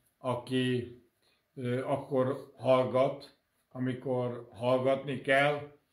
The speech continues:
akkor ad tanácsot, amikor tanácsot kell adni, és, ö, akkor segít, amikor segíteni kell. Ö, akihez bármikor fordulhatok,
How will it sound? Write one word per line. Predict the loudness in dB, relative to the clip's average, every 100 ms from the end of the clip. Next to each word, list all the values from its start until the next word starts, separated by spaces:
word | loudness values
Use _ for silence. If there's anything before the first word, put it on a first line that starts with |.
| _ _
akkor | 0 0 0 2 2 2 0
ad | -2 0 -2 -8
tanácsot, | -2 0 2 2 0 -2 -2 -2
amikor | -4 -4 -6 -6 -6 -4 -4
tanácsot | -4 -2 0 -2 -4 -6 -6 -6
kell | 0 2 4
adni, | 4 0 -2
és, | 0 -2 -4
ö, | -2 0 0 -2 -12 _ _ -4
akkor | -4 0 -2 -2
segít, | 0 0 0 -2 -4
amikor | -4 -4 -6
segíteni | -4 -4 -4 -6 -6 -8 -8
kell. | -10 -10 -12 _ _ _ _ _ -14
Ö, | -8 -6 -4 -8 -8
akihez | -6 -2 4 6 6 4 -6 -14
bármikor | 0 2 2 0 -4 -6 -8 -6
fordulhatok, | -2 -2 -2 -2 -2 -2 -6 -6 -8 -8